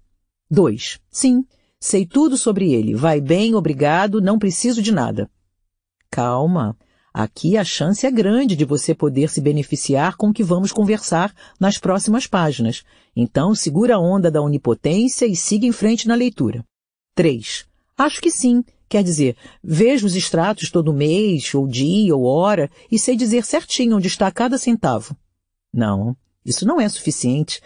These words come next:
e daqui a pouco veremos por quê. Quatro, olha, eu sei onde mandei o gerente colocar meu dinheiro, mas tenho um montão de dúvidas se fiz tudo certo.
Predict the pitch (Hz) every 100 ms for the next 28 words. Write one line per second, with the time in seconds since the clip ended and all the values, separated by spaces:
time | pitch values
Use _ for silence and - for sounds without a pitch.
0 | - - 151 165 214 185 175 202 240 226
1 | 240 233 214 233 - 131 101 _ _ _
2 | _ _ _ - 175 131 - - - _
3 | _ 208 202 254 - 247 233 208 208 208
4 | 185 196 196 180 180 - 196 196 190 180
5 | 180 196 196 165 151 156 170 - 196 208
6 | 226 208 240 285 277 202 233 202 226 -
7 | 220 214 - 196 226 127 107 - -